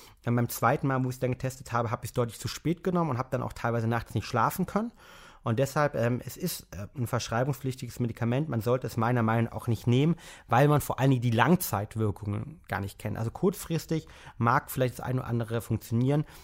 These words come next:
Langfristig kennt man die Langzeitwirkungen nicht. Ähm, ich fand's aber sehr, sehr spannend, auf jeden Fall zu vergleichen mit, mit den anderen Produkten, äh, und mit anderen Inhaltsstoffen, die man hat. Und ich persönlich bin, äh, wie du schon sagst, auch, ähm, ein großer, großer Fan von der Kombination L-Theanin,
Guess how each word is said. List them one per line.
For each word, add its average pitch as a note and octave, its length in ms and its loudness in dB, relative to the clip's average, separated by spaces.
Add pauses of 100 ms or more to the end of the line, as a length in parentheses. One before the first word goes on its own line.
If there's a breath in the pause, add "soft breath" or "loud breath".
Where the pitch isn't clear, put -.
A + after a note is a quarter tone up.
(160 loud breath)
Langfristig C#3+ 640 0
kennt - 200 2
man A2+ 100 -2
die G#2+ 60 -2
Langzeitwirkungen C#3 800 -2
nicht. C#3 200 0 (280 loud breath)
Ähm, A2+ 180 2
ich - 160 -14
fand's C#3 220 2
aber A#2 180 0
sehr, A#2+ 140 4
sehr B2+ 100 0
spannend, A#2 320 0
auf A2+ 120 -6
jeden A#2+ 120 0
Fall G#2+ 100 0
zu - 120 -10
vergleichen A2+ 560 0 (340 loud breath)
mit, A2+ 160 4
mit A#2 140 2
den A#2 120 2
anderen D3 320 2
Produkten, A#2 600 -4
äh, B2 140 -2
und A2+ 120 0
mit G#2+ 140 0
anderen B2 260 0
Inhaltsstoffen, G#2+ 400 -2
die G2+ 80 -6
man F#2 160 -6
hat. - 220 -12 (360 loud breath)
Und A2+ 120 2
ich B2+ 120 -2
persönlich C3+ 460 0
bin, C#3 220 0
äh, B2 180 -6
wie B2 80 -6
du B2+ 80 -6
schon A#2 160 -4
sagst, C#3 360 -6
auch, - 200 -2
ähm, A#2+ 300 -6
ein B2 100 -2
großer, C#3+ 380 -2
großer B2+ 260 -4
Fan C3+ 220 -4
von - 140 -6
der A2+ 80 -4
Kombination A#2+ 580 -2
L-Theanin, D#3+ 720 4